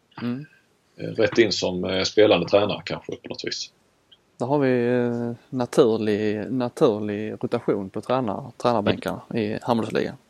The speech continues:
Speaker 2: Ja, så, eh, ja, det, eh, vi får väl se. Men ja eller nej från Ola Lindgren, det, det har ju Jesper Larsson sagt att det är absolut deadline.
Speaker 1: Ja, vi får kanske ha med honom i podden.
Speaker 2: Ja,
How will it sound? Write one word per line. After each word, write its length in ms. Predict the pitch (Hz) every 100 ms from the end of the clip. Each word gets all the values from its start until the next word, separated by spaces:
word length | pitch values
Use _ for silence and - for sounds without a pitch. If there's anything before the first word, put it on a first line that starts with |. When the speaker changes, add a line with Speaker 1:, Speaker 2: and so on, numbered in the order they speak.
| _ _ _ _
Speaker 2:
Ja, 300 | 87 104 123 - _ _ _ _ _ _
så, 380 | - 87 85 87
eh, 180 | 90 90 - _
ja, 280 | - 156 - - -
det, 220 | 113 120 123 - - _ - - - - - - - - - -
eh, 180 | - 110 110 113
vi 80 |
får 140 | - 117
väl 100 | 107
se. 220 | - - - _
Men 120 | 107
ja 160 | 123 135
eller 100 | 131
nej 180 | 139 113
från 120 | 113
Ola 120 | 117 123
Lindgren, 280 | 113 85
det, 500 | 98 117 110 110 107 90 _ _ -
det 520 | - 53 - 62 65 117
har 180 | 123
ju 440 | 123 123 123 123 - 82
Jesper 280 | - - -
Larsson 240 | - - -
sagt 300 | - - -
att 100 | -
det 80 | -
är 140 | - _ _
absolut 380 | - - 90 85
deadline. 360 | 90 82 - - - _
Speaker 1:
Ja, 200 | - 113 190 - -
vi 80 |
får 80 | 131
kanske 220 | - 143
ha 80 | 147
med 240 | 160 110 123
honom 280 | 156 120
i 60 | 117
podden. 300 | - 107 101 _ _ _ _ _ _ _ - - - - - -
Speaker 2:
Ja, 360 | - 95 131